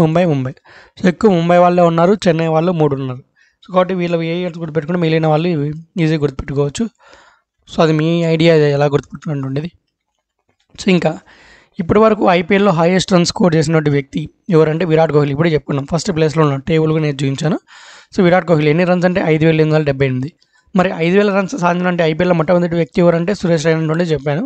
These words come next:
So అది ఇంకోసారి చెప్తున్నాను, ఐదు వేల మూడు వందల అరవై ఎనిమిది సాధించాడు. ఇంకా అతను రిటైర్మెంట్ ప్రకటించాడు కాబట్టి ఇంక రన్స్ పెరిగేటువంటి ఛాన్స్ లేదు. విరాట్ కోహ్లీ రన్స్ నెక్స్ట్ ఇయర్ ఇంకా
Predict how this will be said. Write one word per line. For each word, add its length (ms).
So 140
అది 120
ఇంకోసారి 340
చెప్తున్నాను, 360
ఐదు 120
వేల 160
మూడు 120
వందల 160
అరవై 140
ఎనిమిది 160
సాధించాడు. 440
ఇంకా 160
అతను 200
రిటైర్మెంట్ 340
ప్రకటించాడు 380
కాబట్టి 220
ఇంక 180
రన్స్ 180
పెరిగేటువంటి 440
ఛాన్స్ 260
లేదు. 120
విరాట్ 260
కోహ్లీ 240
రన్స్ 240
నెక్స్ట్ 180
ఇయర్ 100
ఇంకా 120